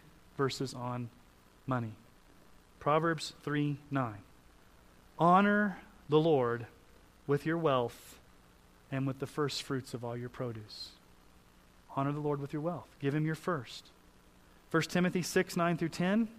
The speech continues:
"Those who desire to be rich fall into temptation,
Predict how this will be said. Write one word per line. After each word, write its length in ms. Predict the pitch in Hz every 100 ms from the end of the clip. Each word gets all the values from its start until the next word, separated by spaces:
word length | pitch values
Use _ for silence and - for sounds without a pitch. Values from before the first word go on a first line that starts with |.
| - - - - - - -
"Those 320 | 156 180 196
who 80 | 208
desire 360 | 175 147 170 190
to 80 | 175
be 100 | 160
rich 560 | 139 156 254 - - -
fall 240 | 151 156
into 180 | 170 151
temptation, 640 | 185 180 190 190 - 117